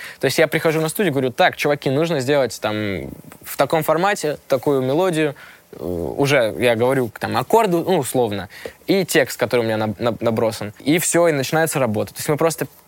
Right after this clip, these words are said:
пишем, кто-то говорит, типа: «А давай сюда добавим вот это». Я такой: «О, прикольно.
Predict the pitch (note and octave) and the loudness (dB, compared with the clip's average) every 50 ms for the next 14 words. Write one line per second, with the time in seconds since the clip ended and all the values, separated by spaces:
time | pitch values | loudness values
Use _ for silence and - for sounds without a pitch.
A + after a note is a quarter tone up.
0 | _ - F#3+ A3 A3 - - F3+ E3 - - E3+ D#3+ - C#3 B2+ C3 C3 C3 B2+ | _ 0 0 0 0 0 -2 -2 -2 0 2 2 2 2 2 0 0 0 0 0
1 | - - - A2+ A#2 B2+ C#3+ E3 D3+ - - C3+ C3 A#2 G#2+ A2+ A2 A2 G#2+ A2 | -2 -2 -2 0 2 4 4 2 2 0 0 2 2 2 2 0 0 0 0 0
2 | A2 G#2+ G#2+ B2 G#2 - G2+ G#2+ G2+ - - - C#3 C#3 A#2+ - B2+ B2+ - - | -2 -4 -4 -4 -2 -2 -2 -2 -2 -4 -2 0 2 2 2 2 0 -2 2 2
3 | A#2 G#2 F#2+ F2+ - | 0 0 0 -4 -10